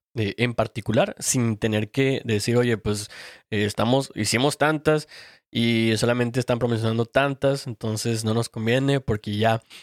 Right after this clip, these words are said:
lo que nosotros le invertimos, etcétera'". Entonces, pues es, pues es otra desventaja, ¿no? Es parte de, parte de la música, ¿verdad?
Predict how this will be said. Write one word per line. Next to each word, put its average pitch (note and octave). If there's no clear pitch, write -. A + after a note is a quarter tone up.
lo G#2+
que A#2+
nosotros A#2
le D3+
invertimos, F3+
etcétera'". E3
Entonces, B2
pues A#2+
es, A2+
pues E3
es F3
otra F#3+
desventaja, C3
¿no? A#2+
Es -
parte A#2+
de, G2
parte A#2
de B2+
la A2+
música, -
¿verdad? A2